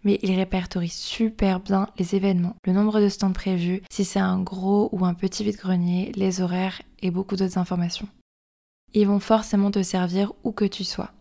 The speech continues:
Il te suffit uniquement de renseigner ta région ou ta ville. Rien de plus simple.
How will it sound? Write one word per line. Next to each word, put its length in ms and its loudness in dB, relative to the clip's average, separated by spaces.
Il 120 0
te 100 4
suffit 520 -4
uniquement 560 2
de 140 -2
renseigner 460 0
ta 120 -2
région 380 -2
ou 80 -6
ta 160 2
ville. 320 -2
Rien 160 2
de 100 6
plus 180 -2
simple. 340 -6